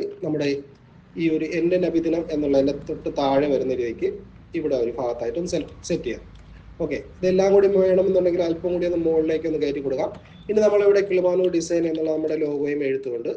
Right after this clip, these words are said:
അത് നമുക്ക് ഈ ഒരു ഭാഗത്തേക്ക് കൊടുക്കാം. കിളിമാനൂർ ഡിസൈൻ എന്നുള്ളതിന് വൈറ്റ് കളർ കൊടുത്തിരുന്നാൽ മതി. അപ്പൊ അത് ആ ഒരു മങ്ങി നിൽക്കുന്ന രീതിയിൽ കിട്ടിയാൽ മതി. ദേ ഇത്രയും ഭാഗത്ത് അത് ആ ഒരു കോർണറിൽ വരുന്ന രീതിക്ക് ഒന്ന് കൊടുത്താൽ മതി.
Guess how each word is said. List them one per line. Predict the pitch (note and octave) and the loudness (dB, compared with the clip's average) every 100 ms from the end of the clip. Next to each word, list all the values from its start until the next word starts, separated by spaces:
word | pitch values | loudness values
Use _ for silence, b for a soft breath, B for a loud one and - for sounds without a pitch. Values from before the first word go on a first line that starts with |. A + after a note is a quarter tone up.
| - | -6
അത് | G#3+ G#3 | -6 -4
നമുക്ക് | D3+ C#3+ C#3+ | -6 -4 -4
ഈ | C3+ | -2
ഒരു | C#3 | -4
ഭാഗത്തേക്ക് | A#2+ A#2+ A2+ | -6 -6 -10
കൊടുക്കാം. | G#2 F#2+ - _ - | -12 -16 -20 _ -8
കിളിമാനൂർ | E3+ E3 E3 D3+ | -4 -2 -2 -4
ഡിസൈൻ | D#3 C#3 | -4 -2
എന്നുള്ളതിന് | C3+ B2+ B2+ B2+ | -2 -2 -4 -2
വൈറ്റ് | A#2+ A#2+ C3 | -2 -4 -8
കളർ | A2 G#2+ G#2+ | -8 -10 -14
കൊടുത്തിരുന്നാൽ | - G#2 A2+ A2+ | -16 -16 -10 -6
മതി. | A#2+ - - b b - | -4 -4 -6 b b -16
അപ്പൊ | F#3+ F#3 | -4 0
അത് | F3+ E3+ | 0 2
ആ | D#3+ | 0
ഒരു | D#3+ | 2
മങ്ങി | D3 D3 D3 | 0 2 0
നിൽക്കുന്ന | C#3+ C#3 C3+ | 0 0 0
രീതിയിൽ | B2+ B2+ | -2 -4
കിട്ടിയാൽ | A2 G#2+ F#2+ | -8 -8 -10
മതി. | - - - | -16 -20 -10
ദേ | D3+ C3 | -4 -4
ഇത്രയും | C3+ A#2 A#2+ | -4 -6 -8
ഭാഗത്ത് | A2 - - b b | -10 -12 -14 b b
അത് | E3 D#3+ | -4 0
ആ | D#3 | 0
ഒരു | - | -2
കോർണറിൽ | C#3+ C#3+ C#3 C#3+ C3+ | -2 -2 -2 -2 -2
വരുന്ന | B2+ C3 | -2 -2
രീതിക്ക് | B2+ C3+ | -2 -4
ഒന്ന് | A#2+ A2+ | -6 -8
കൊടുത്താൽ | - A2+ G#2 | -10 -12 -8
മതി. | D#3+ | -8